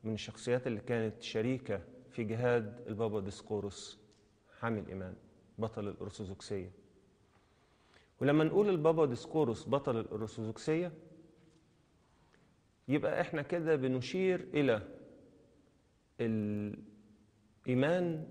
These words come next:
الأرثوذكسي اللي حفظه البابا ديسقورس اللي تسلمه من البابا أثناسيوس في البابا كيرلس علشان يوصل لينا لحد دلوقتي.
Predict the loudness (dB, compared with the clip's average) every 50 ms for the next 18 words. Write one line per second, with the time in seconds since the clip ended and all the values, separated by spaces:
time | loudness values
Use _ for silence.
0 | -14 -14 -6 -4 -2 -2 -2 -4 -4 -4 -4 0 0 0 0 -2 -6 -12 -12 -12
1 | -12 -14 -18 -20 -10 -6 -4 -4 -4 0 -2 -2 -2 0 -2 -4 -2 -2 -4 -6
2 | -6 -10 -6 -4 -2 2 4 4 4 4 0 -4 -6 -10 -16 -18 -20 -20 -20 -20
3 | -20 -20 _ _ _ -8 -8 -6 -6 -6 -2 2 2 2 2 0 -6 -8 -14 -14
4 | -16 -18 -20 -20 -20 -16 -8 -6 -6 -4 -4 -6 -6 -4 -4 -2 0 0 0 0
5 | -2 -4 -6 -10 -16 -20 -20 -20 -14 -6 -2 0 0 0 0 -2 -6 -10 -18 -20
6 | -20 -20 -20 -20 -18 -8 -6 -2 2 4 4 4 4 0 -2 -4 -4 -4 -4 -4
7 | -4 -6 -8 -10 -10 -8 -8 -4 -2 -2 -2 -2 -2 -4 -4 -4 -2 -2 0 -2
8 | -4 -4 -8 -14 -18 -18 -20 -20 -20 -14 -6 -4 -4 -4 -4 -4 -4 -2 -2 -2
9 | -4 -4 -6 -6 -6 -4 -4 -2 -4 -4 -4 -6 -10 -12 -18 -16 -14 -12 -8 -6
10 | -6 -6 -6 -6 -10 -10 -10 -10 -12 -12 -14 -18 -20 -20